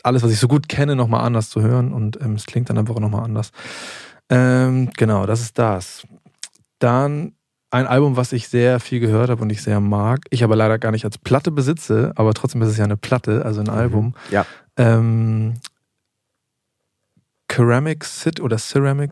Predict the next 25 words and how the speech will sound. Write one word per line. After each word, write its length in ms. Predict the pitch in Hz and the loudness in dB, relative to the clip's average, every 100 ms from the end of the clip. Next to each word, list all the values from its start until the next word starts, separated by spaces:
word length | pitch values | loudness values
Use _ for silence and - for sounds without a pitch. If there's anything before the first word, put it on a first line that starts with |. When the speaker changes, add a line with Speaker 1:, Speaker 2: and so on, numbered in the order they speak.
| - | -6
Speaker 1:
Ceramic, 480 | 131 131 131 123 - | -2 0 0 -4 -2
äh, 120 | 120 | -2
City 300 | 107 - - | 0 -2 -4
Chronicles 500 | - - 107 107 107 | -4 -2 -2 -2 -4
von 160 | - 107 | -4 -2
Jade 280 | 107 110 104 | 2 2 2
Bernhoft. 640 | 110 107 104 143 - - _ - - - - - - - - | 2 0 0 -4 -8 -20 _ -20 -20 -20 -20 -20 -20 -20 -20
Ist 100 | - | -8
einer, 160 | - 113 | 0 2
Speaker 2:
Ach. 240 | 120 - 120 | 4 4 4
Speaker 1:
einer 120 | 117 | 4
meiner, 360 | 117 113 113 - | 2 2 0 -2
meiner, 500 | 139 113 113 110 107 - _ | 0 2 4 2 0 -4 _
meiner 220 | 113 110 | 0 0
Heroes, 680 | 101 104 113 117 120 160 156 | 0 0 2 4 2 0 -6
die 100 | - | -6
ich 280 | 110 110 - | -6 -6 -14
sehr, 300 | - 113 113 | -4 0 2
sehr 320 | 107 110 107 107 | 2 2 0 -2
viel 240 | - 123 | -2 0
gehört 280 | 120 110 110 | 2 2 2
habe 120 | 110 | 0
und 100 | 107 | -2
sehr 240 | 107 110 107 | 0 0 0
liebe. 460 | 110 117 123 156 | 0 0 2 0